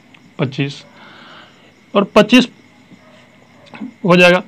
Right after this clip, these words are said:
चार से कटाएंगे तो पच्चीस चौके सौ, इसको कटाए हैं तो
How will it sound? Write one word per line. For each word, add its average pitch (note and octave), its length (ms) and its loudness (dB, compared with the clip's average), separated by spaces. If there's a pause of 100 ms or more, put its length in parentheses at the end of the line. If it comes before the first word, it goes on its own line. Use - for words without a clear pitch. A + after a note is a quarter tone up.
(120)
चार F3+ 140 2
से F3+ 80 0
कटाएंगे F3 340 0
तो D#3+ 120 -4
पच्चीस D#3 320 -4
चौके F3+ 240 -2
सौ, G#3 240 -8 (880)
इसको E3+ 220 -2
कटाए E3+ 460 2
हैं D3+ 160 -2
तो D3+ 140 0